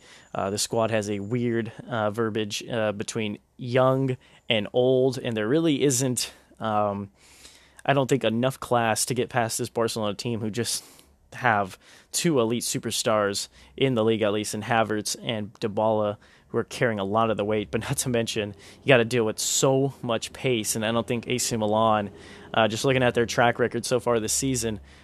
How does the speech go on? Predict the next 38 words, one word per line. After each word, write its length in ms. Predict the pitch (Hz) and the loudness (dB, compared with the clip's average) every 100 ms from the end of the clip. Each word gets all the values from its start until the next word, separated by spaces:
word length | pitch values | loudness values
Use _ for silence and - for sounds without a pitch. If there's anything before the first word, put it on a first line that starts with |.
| - | -4
are 100 | 127 | 0
gonna 160 | 123 107 | 0 2
have 320 | 120 117 110 | 2 2 0
the 400 | 117 110 110 107 | -4 -4 -4 -6
ability 420 | 117 123 113 107 | -4 -2 -2 -4
to 140 | - 107 | -6 -8
do 400 | 104 113 107 101 _ _ - | -6 -4 -4 -8 _ _ -8
so. 420 | - - 131 - - - - - _ | 0 2 2 0 -6 -20 -20 -20 _
So 420 | - 123 110 - - _ | -2 2 2 0 -6 _
in 140 | 131 123 | -6 -4
the 80 | 123 | 0
first 240 | 143 135 | 0 2
quarterfinal 420 | 156 123 135 127 | 2 2 2 2
matchup, 280 | 123 123 120 | 2 0 0
we'll 120 | 117 | 0
have 140 | 104 101 | 0 0
Barcelona 560 | 113 117 117 110 107 - - - - | 0 0 0 0 -4 -8 -20 -14 -8
and 160 | 98 - | -6 0
Arsenal. 540 | 127 160 151 123 175 - _ _ _ _ _ - - | 2 4 4 2 0 -8 _ _ _ _ _ -20 -2
But 80 | 160 | 2
let's 200 | 196 - | 2 2
move 260 | 143 135 | 0 4
up 200 | 123 113 - | 2 2 -2
a 100 | 113 | -2
little 320 | 113 123 120 | 0 0 0
bit 280 | 117 147 151 | 2 0 0
and 100 | 117 | -2
let's 220 | 117 - | -2 -2
watch 340 | 117 117 - | -2 -2 -6
two, 280 | - 147 135 | -4 -4 -2
or 260 | 123 110 110 | 0 0 -2
get 140 | 131 123 | -2 0
ready 140 | 117 | -2
for 120 | - | -4
two 240 | 104 - 120 | -10 -8 -8
really 340 | 101 135 123 | -4 -2 -2
nice 320 | 104 107 104 | -4 -4 -4
matchups, 520 | 113 110 104 113 - | -4 -4 -2 -4 -4